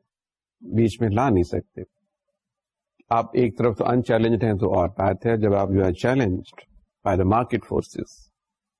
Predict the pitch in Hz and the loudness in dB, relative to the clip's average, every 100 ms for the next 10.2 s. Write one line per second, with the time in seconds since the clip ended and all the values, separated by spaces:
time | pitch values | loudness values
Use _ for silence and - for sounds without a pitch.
0 | _ _ _ _ - 98 113 - 92 175 | _ _ _ _ -10 -6 -6 -4 -4 -4
1 | 101 - - - _ _ _ _ _ _ | -12 -16 -20 -20 _ _ _ _ _ _
2 | _ - 95 117 117 110 98 95 92 87 | _ -14 -4 -2 0 0 0 0 -2 -6
3 | - _ _ _ _ - 113 117 104 98 | -20 _ _ _ _ -2 0 0 0 0
4 | 92 90 110 117 127 160 - - - 185 | 0 -2 0 0 2 0 0 2 2 2
5 | 101 90 - 101 - 101 92 90 95 92 | -2 -2 -2 -4 -2 0 0 0 0 2
6 | 92 90 92 - 98 92 95 95 110 - | 2 0 -2 -2 0 0 0 0 0 2
7 | 92 90 104 131 - _ _ _ _ _ | 0 0 0 -2 -6 _ _ _ _ _
8 | _ _ - 104 113 101 98 92 95 104 | _ _ -6 -2 2 2 2 2 0 0
9 | 107 104 92 90 92 98 - 98 92 90 | -2 0 0 2 0 -2 -2 -2 -2 -2
10 | 90 113 | -2 -4